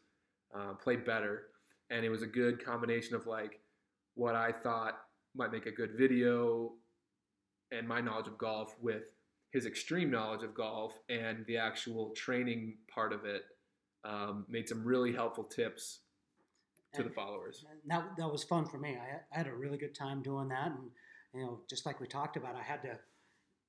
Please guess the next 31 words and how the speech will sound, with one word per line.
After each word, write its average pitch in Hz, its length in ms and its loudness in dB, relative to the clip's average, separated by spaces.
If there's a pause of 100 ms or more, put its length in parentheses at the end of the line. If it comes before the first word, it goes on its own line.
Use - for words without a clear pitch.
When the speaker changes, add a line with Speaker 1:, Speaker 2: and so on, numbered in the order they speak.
(380)
Speaker 2:
just 165 220 -4 (240)
jump 180 320 4
into 170 180 8
teaching 190 460 2
mode 143 300 -4
and, 139 120 -2 (160)
and 156 100 -6
do 156 160 2
it 147 60 2
on 147 160 2
Speaker 1:
Mm-hmm. 120 100 -6
Speaker 2:
camera. 151 320 2
And 131 100 -8
it, 123 80 -12 (100)
it 151 200 -6
really 151 160 -2
turned 139 220 -4
out 135 180 -8
kind 127 120 -6
of 123 100 -14
fun. 135 160 -6 (800)
Speaker 1:
Yeah, 135 160 8
the 123 80 4
first, 156 360 4 (160)
the, 127 100 -2 (300)
I 123 80 0
think 156 120 2
the 139 60 4
first 135 420 2
video, 127 460 0 (760)
um, 104 440 -4